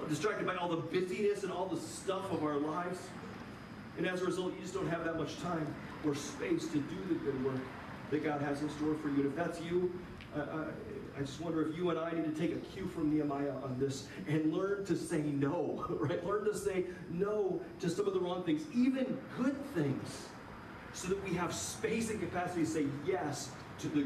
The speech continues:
good work that he's asking spe-, and he's designed specifically for you. Say no to the, to the wrong things or even to the good things, so that we can say yes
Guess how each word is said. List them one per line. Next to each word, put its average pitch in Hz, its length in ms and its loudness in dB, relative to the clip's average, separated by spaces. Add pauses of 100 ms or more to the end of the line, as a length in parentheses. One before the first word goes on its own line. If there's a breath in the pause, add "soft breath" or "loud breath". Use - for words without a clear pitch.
(140)
good 180 280 4
work 160 200 0
that 147 100 2
he's - 260 -4
asking 160 580 -2 (180)
spe-, 143 380 -2
and 147 160 2
he's 151 140 0
designed 139 580 2
specifically 151 920 -2 (500)
for 156 80 -4 (140)
you. 143 180 2 (2750)
Say 170 220 -4 (180)
no 196 240 -2
to 190 60 -2
the, 175 180 2 (180)
to 170 80 0
the 156 80 2
wrong 165 320 -2
things 135 240 0
or 147 120 0
even 180 200 -4
to 185 40 0
the 180 60 2
good - 260 0
things, 143 240 0 (180 loud breath)
so - 160 -8
that 185 140 2
we 185 80 -2
can 185 220 2
say 175 200 2
yes 160 540 0